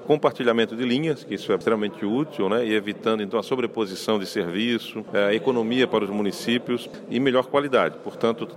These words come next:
caminharmos juntos nesse sentido, de forma a autorizar essa cooperação com o Estado, essa parceria. E uma vez os municípios aprovando, nós vamos prosseguir, então, com o processo licitatório para regular o transporte coletivo na Grande Florianópolis.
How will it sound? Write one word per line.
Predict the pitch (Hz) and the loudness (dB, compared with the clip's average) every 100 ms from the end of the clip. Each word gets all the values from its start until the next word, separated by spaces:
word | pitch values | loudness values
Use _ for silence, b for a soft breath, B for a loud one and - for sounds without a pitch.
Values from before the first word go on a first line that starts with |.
| - | -2
caminharmos | 110 110 120 110 95 | 0 2 2 0 -2
juntos | 117 117 | -2 -2
nesse | 107 104 | -2 -4
sentido, | - 98 - 117 127 135 - | -6 -8 -4 -2 -2 -6 -8
de | 104 | -4
forma | - 113 110 | 2 2 4
a | |
autorizar | 123 139 - 143 123 95 113 131 | 0 0 0 0 0 2 4 4
essa | 123 113 | 2 -2
cooperação | 98 120 113 110 98 - 98 | -2 0 2 0 0 -2 -2
com | 98 | -2
o | 98 | -2
Estado, | 92 - 92 107 135 143 | -4 0 2 0 -2 -4
essa | - 95 | -4 -4
parceria. | - - 104 107 151 - | -4 -2 -2 0 0 0
E | 113 | 0
uma | 135 151 | 4 4
vez | 120 123 | 2 0
os | 120 | 0
municípios | 123 117 - 117 - 95 - - | 0 -2 -2 -4 -2 -4 -6 -6
aprovando, | - - 120 107 98 170 151 107 | -2 0 2 2 4 2 2 0
nós | 110 107 | 0 0
vamos | 123 113 | -2 -4
prosseguir, | 143 156 - 131 147 | -2 0 0 0 0
então, | 131 - 131 | 0 0 0
com | 113 | 0
o | |
processo | 110 104 120 - | 0 2 0 -2
licitatório | 107 - 107 - 127 127 | -4 0 2 4 4 4
para | 120 117 | 2 4
regular | 113 135 131 127 | 4 4 6 4
o | 123 | 4
transporte | 117 - 117 101 | 0 0 0 2
coletivo | - 107 92 117 | 2 0 0 0
na | 113 | 0
Grande | 107 107 | 0 -2
Florianópolis. | 113 104 80 - | -2 -2 -2 -8